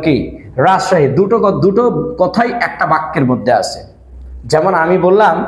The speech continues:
যে I live ড্যাশ বগুড়া ড্যাশ রাজশাহী গ-, ডিভিশন, হ্যাঁ, বগুড়া ডিস্ট্রিক্ট,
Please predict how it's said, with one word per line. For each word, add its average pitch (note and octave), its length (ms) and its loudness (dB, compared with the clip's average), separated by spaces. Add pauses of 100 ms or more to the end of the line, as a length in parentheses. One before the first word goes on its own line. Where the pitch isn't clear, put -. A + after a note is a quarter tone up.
(440)
যে D3+ 100 4 (1600)
I - 20 2 (1400)
live F#3 400 2 (880)
ড্যাশ C#3 380 2 (1400)
বগুড়া D#3 560 4 (680)
ড্যাশ D#3 360 2 (880)
রাজশাহী C#3 580 2 (1900)
গ-, - 140 2 (200)
ডিভিশন, A#2+ 420 0 (140)
হ্যাঁ, F4 220 0 (280)
বগুড়া D3+ 260 2 (100)
ডিস্ট্রিক্ট, - 340 -2